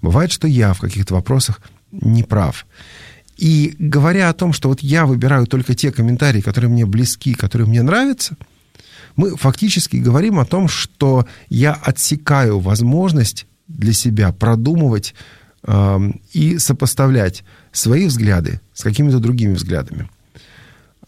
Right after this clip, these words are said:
Насколько это опасно, насколько это безопасно, тут это, ну, зависит от вашего духовного возраста, тут это зависит от вашей зрелости.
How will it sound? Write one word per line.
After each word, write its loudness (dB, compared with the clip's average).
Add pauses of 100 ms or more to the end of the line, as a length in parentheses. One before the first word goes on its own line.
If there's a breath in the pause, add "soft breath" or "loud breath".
Насколько 0
это 0
опасно, -2
насколько -2
это 0
безопасно, 0
тут -2
это, 0
ну, 0
зависит 0
от -4
вашего 0
духовного 0
возраста, -2
тут -4
это -4
зависит 0
от -4
вашей 0
зрелости. -2